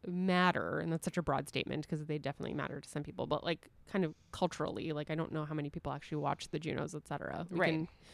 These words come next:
Speaker 1: talk about this next week when we actually have some numbers behind that. Maybe it's just because we still have that, like, Canadian, like, inferiority, like, "You're not big till you make it in the States" kind of thing.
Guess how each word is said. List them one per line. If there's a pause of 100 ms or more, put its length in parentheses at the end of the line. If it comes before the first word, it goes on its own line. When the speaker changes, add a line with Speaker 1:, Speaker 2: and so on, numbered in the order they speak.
Speaker 1:
talk
about
this
next
week
when
we
actually
have
some
numbers
behind
that. (640)
Maybe
it's
just
because
we
still
have
that,
like,
Canadian,
like, (680)
inferiority,
like,
"You're
not
big
till
you
make
it
in
the
States"
kind
of
thing.